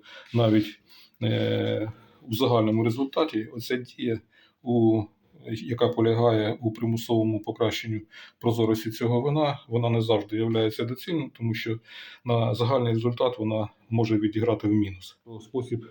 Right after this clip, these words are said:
закривання ємностей з вином. Ви бачите, що, е, ну, зазвичай в останній час я це виконую тільки пакетами.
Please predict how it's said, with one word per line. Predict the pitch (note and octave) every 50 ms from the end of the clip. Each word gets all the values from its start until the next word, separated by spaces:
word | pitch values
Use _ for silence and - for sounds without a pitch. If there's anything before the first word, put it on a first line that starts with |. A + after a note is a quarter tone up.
| -
закривання | A#2+ A2 G#2 A#2 A#2 - A#2 G#2+ G#2 G2+ G2 G2+ G2+ G2
ємностей | G2+ G#2 G#2 G#2 G#2+ G#2+ - - A2+ G#2+
з | G#2
вином. | A2 A#2+ C3 E3+ F3+ D#3+ D3 - - _ _ _ _ _ _ _ _ _
Ви | A#2+ A2+
бачите, | G#2+ A2+ A2 - - - - A2
що, | G2+ - - - G#2+ G#2 G#2 G#2 G2+ G2+ - _ _ _ -
е, | A2 G2+ G2+ G2+ G2+ G2+ - _ _ _
ну, | - - D3 A#2 G2 - - - A#2 - - -
зазвичай | - B2 A#2 A2+ B2 C3 - - A2+ G2+ G2 G2 - _ _ _ _ - - - - _ _
в | A2+ A2
останній | A2 A2 - B2 A2+ A2+ G#2+
час | - - A#2 G#2 G2 - - - - -
я | - C3 A#2 A2+ A2
це | - - A2
виконую | G#2 G#2+ G#2+ G#2+ - A2+ A2 G#2+ G#2 G#2 G#2 G#2 G#2 G#2 - _ _ _ _ _ _ _
тільки | - - A#2 A2+ A#2 A2
пакетами. | - B2+ B2 - F#3+ - - A#2+ A2+ A2 G#2 A2+